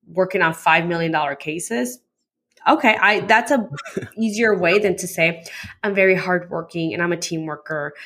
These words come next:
Speaker 1: and I found out Susie makes more than I do." And that's not a strategy. Or, "I demand more money." That's not so, also not a strategy. Instead, you wanna lead with a value-based case,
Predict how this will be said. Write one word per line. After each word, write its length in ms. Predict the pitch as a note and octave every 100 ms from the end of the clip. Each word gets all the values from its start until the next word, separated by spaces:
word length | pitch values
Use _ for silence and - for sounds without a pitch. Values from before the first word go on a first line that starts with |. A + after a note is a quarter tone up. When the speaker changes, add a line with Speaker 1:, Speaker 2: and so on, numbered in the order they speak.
| - _ -
Speaker 1:
and 380 | E3+ D#3+ D#3 D3+ -
I 140 | F#3+
found 240 | F#3+ G3
out 100 | F3+
Susie 400 | F3+ - F3+ F3+
makes 300 | E3+ D#3+ -
more 200 | F3 E3
than 180 | E3 D#3
I 180 | C#3+ D3+
do." 400 | D3+ D#3+ D3+ D3 -
And 160 | E3+ - _ _ -
that's 300 | F#3+ G3+ G3+
not 140 | A3 F#3+
a 60 |
strategy. 560 | E3 - C#3+ C#3+ C#3+ -
Or, 240 | G3 F#3 -
"I 120 | G3
demand 420 | G3 F3+ D#3+ E3
more 140 | D#3
money." 400 | D3+ C#3+ D3 - _
That's 240 | F3+ E3 -
not 220 | D#3 D3+
so, 200 | - -
also 300 | - F3+ -
not 160 | F3 D3+
a 20 |
strategy. 400 | - - - - -
Instead, 340 | F#3+ G3 G3+
you 80 | G3+
wanna 180 | G3 F#3+
lead 180 | E3+ E3+
with 120 | E3+
a 60 | D#3+
value-based 680 | D3+ D#3 E3 D#3+ D3 - -
case, 420 | C#3+ E3 C4+